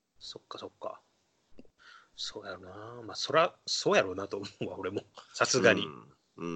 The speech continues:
Speaker 2: ん。
Speaker 1: そこにね、何かこう政治的な陰謀はないとは思うわ。
Speaker 2: うん。
Speaker 1: うん。まあ、最後の質問はね、俺もちょっと、<clears throat> そう、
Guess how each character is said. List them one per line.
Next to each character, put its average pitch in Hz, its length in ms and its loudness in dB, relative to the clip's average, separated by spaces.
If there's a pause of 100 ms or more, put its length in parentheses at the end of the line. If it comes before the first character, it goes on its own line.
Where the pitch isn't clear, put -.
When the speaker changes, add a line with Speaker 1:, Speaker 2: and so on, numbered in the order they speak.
Speaker 2:
ん。 50 120 -16 (600)
Speaker 1:
そ - 280 -10
こ - 160 -12
に 131 140 -12
ね、 131 180 -8 (1900)
何 117 140 -10
か - 120 -10
こ - 80 -14
う - 40 -10
政 110 280 0
治 110 60 -2
的 113 160 0
な 107 60 0
陰 120 240 0
謀 120 160 6
は 107 100 8
な 113 160 6
い 127 80 4
と - 120 -12
は 90 80 -10
思 101 160 -10
う 95 140 -12
わ。 87 60 -14 (180)
Speaker 2:
う 87 100 -2
ん。 85 580 -4 (300)
Speaker 1:
う 98 40 -14
ん。 92 200 -10 (1400)
ま 175 100 4
あ、 - 40 -8 (120)
最 190 260 6
後 156 100 6
の 98 80 0
質 - 220 -4
問 104 120 -4
は 101 80 -6
ね、 107 160 -6
俺 127 200 4
も 120 220 -2 (120)
ち - 100 -2
ょ - 40 -20
っ - 40 -20
と、 - 140 -6 (720)
<clears throat> - 720 -20
そ 117 300 4
う、 - 100 -8